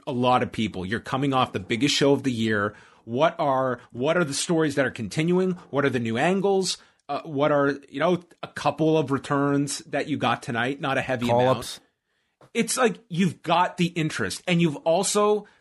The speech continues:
Speaker 1: got your fan base that is c-, this year, I think, coming off a pretty well-received set of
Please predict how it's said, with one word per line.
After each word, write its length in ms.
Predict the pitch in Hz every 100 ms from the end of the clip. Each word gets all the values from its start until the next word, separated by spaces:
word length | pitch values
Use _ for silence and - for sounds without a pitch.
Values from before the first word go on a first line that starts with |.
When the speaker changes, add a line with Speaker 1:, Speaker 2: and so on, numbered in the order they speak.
| -
Speaker 1:
got 200 | 160 156
your 100 | 127
fan 340 | - 131 156
base 340 | 180 180 180 -
that 240 | 139 139
is 120 | 151
c-, 220 | - - -
this 340 | 117 180 202
year, 380 | 135 117 95 101 _ _ _ -
I 120 | 233
think, 220 | 247 240
coming 280 | - 190 180
off 240 | 160 156 -
a 60 |
pretty 500 | - - 160 170 170
well-received 960 | 156 139 139 135 120 - 113 110 92 - _ _
set 260 | - 147 123
of 260 | 113 92